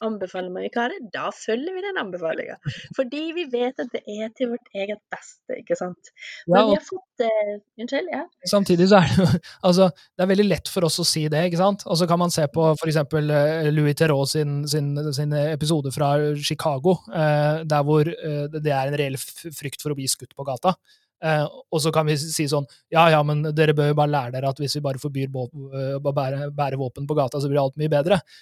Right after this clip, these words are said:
Speaker 2: Men jeg tror at hvis du le-, <laughs> lever i det samfunnet, så er det, altså, det å ikke ha våpen på deg da, føles så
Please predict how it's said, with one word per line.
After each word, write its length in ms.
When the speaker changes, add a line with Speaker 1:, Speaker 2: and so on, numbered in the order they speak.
Speaker 2:
Men 120
jeg 80
tror 180
at 80
hvis 160
du 60
le-, 180
<laughs> 320
lever 320
i 380
det 180
samfunnet, 560
så 240
er 200
det, 120
altså, 300
det 320
å 240
ikke 420
ha 200
våpen 720
på 220
deg 120
da, 120
føles 420
så 200